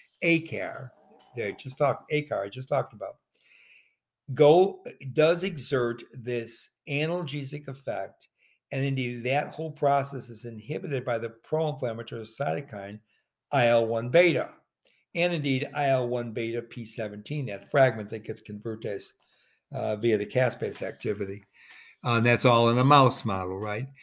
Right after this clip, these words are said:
And that's where you get the induced inflammatory pain from the C F A. Remember, that's from the complete Freud's adjuvant. So the activation of amp kinase suppressed C F A-induced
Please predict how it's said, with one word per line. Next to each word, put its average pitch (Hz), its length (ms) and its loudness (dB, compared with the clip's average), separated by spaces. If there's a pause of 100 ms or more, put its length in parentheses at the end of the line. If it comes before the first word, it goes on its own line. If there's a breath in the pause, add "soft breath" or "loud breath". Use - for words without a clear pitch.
(200 soft breath)
And 127 160 4
that's 127 280 6
where 123 140 6
you 113 220 2
get 131 440 4
the 123 140 -2
induced 117 540 0
inflammatory 113 640 -4
pain 117 380 -4
from 117 280 -2
the 110 120 -2
C 107 280 -2
F 101 160 -8
A. 104 180 -4 (600)
Remember, 107 220 -4
that's 101 220 -4
from 107 120 -8
the 101 80 -8
complete 98 420 -14
Freud's 98 260 -16
adjuvant. 120 500 -6 (600 loud breath)
So - 180 0
the 135 260 -2
activation 160 640 0
of 135 100 -2
amp 135 240 -2
kinase 123 240 -2
suppressed - 560 -6
C 127 160 0
F 123 160 -2
A-induced 110 840 -4